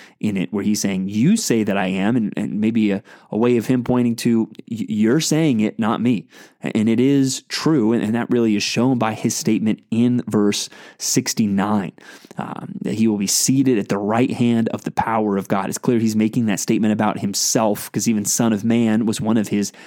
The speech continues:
favorite titles for himself. And this is enough for them to condemn him. They say, "We have heard it ourselves w-, w-, from his own lips." So you see Jesus, again, willingly go to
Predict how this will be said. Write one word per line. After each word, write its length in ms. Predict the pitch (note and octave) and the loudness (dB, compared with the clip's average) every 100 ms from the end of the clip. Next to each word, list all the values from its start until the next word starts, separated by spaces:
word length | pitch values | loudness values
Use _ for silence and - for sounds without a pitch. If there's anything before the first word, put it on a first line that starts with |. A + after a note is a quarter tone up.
| - | -20
favorite 680 | - - A2+ C#3 C3 - | -10 0 2 2 2 -2
titles 560 | - C3 C3+ G#2+ A2 - - - - | -4 0 2 2 0 -2 -12 -20 -20
for 440 | - - C#3 E3+ G3+ | -20 -4 0 2 4
himself. 680 | D#3+ C3 - G2 G2 - - - - - - | 2 0 0 -2 -2 -6 -14 -20 -20 -18 -8
And 260 | - A2+ A#2 | 0 2 2
this 160 | C3+ | 2
is 160 | D3 B2+ | 2 2
enough 380 | A#2+ A2 G#2 - | 2 2 0 -6
for 200 | - A2+ | -4 0
them 320 | G#2+ G#2+ G2+ - | 2 2 0 -2
to 300 | - A2 G2+ | -2 0 0
condemn 500 | - A2 G2+ B2+ D3 | -2 -4 0 2 2
him. 300 | C3+ C3+ C3+ | 2 2 2
They 140 | B2 A2 | 0 -2
say, 220 | - G#2+ | 0 0
"We 200 | G2 G#2+ | 0 0
have 140 | F#2+ | -2
heard 280 | - - C3+ | -6 0 2
it 220 | C3 C3 - | 2 -2 -6
ourselves 760 | A2 G#2+ - A2+ A2 G#2+ G#2+ - - - - | -4 -2 0 2 2 2 0 -6 -14 -20 -16
w-, 220 | - A2 | -6 -4
w-, 300 | - - - | -4 -6 -8
from 220 | - A#2 A2 | -2 0 2
his 200 | A2 G#2 - | 0 -2 -2
own 480 | G2+ G2+ G2+ G2 - - - - | 0 2 2 0 -2 -12 -20 -6
lips." 500 | A2+ B2 - - - | 0 0 0 -4 -6
So 100 | - | -2
you 140 | G#2 G2+ | 0 0
see 240 | - B2 | 0 0
Jesus, 440 | A2 A#2+ C3 A#2 - | 2 2 2 0 0
again, 380 | G#2+ B2 A2 - | 0 2 2 0
willingly 680 | G#2 A2 B2+ C3+ C3 B2 B2 | 0 2 4 2 2 2 0
go 480 | A#2 G2+ G2+ G#2 - | 0 0 2 0 -4
to 460 | - G2 F#2+ F2+ | -6 -4 -2 -4